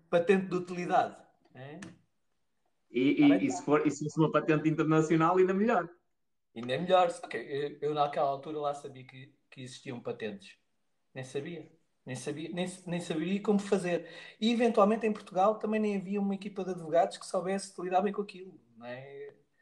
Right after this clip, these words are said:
Speaker 1: Ah, é,
Speaker 2: As
Speaker 1: e não
Speaker 2: patentes
Speaker 1: estava
Speaker 2: têm muito, têm muito que se lhe diga. Por exemplo, o meu apito Fox quarenta, o, o, um apito Fox quarenta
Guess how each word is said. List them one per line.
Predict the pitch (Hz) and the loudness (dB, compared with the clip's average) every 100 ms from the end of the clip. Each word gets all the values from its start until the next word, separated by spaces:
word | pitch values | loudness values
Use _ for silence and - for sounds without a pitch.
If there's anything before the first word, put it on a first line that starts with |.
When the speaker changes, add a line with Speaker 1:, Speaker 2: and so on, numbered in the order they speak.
| _ _ _ _ - | _ _ _ _ -4
Speaker 1:
Ah, | 135 113 | -2 -2
é, | 117 120 127 120 117 123 131 131 - - | -2 0 0 0 -2 -6 -8 -12 -14 -12
Speaker 2:
As | 202 | -8
Speaker 1:
e | 165 | 0
não | |
Speaker 2:
patentes | 185 185 180 | 0 2 4
Speaker 1:
estava | 175 | 4
Speaker 2:
têm | 175 | 4
muito, | 170 165 - - - _ _ _ _ _ _ _ - | 2 0 -6 -20 -20 _ _ _ _ _ _ _ 4
têm | 165 | 6
muito | 170 165 | 6 4
que | - | 2
se | 151 | 2
lhe | 135 | 4
diga. | 165 175 123 | 4 4 4
Por | 160 | 4
exemplo, | 139 135 110 - | 2 2 2 2
o | |
meu | 160 185 | 6 8
apito | 170 160 160 - | 8 4 0 2
Fox | - - - | -2 -2 -4
quarenta, | - 120 117 113 117 131 _ _ _ _ _ _ _ | -2 2 2 2 -2 -8 _ _ _ _ _ _ _
o, | 107 | 0
o, | 117 120 123 120 123 120 | 0 2 4 4 4 2
um | 120 | 2
apito | 120 151 - | 0 -2 0
Fox | 156 - | -2 -2
quarenta | - 147 170 160 156 | 0 2 2 2 -4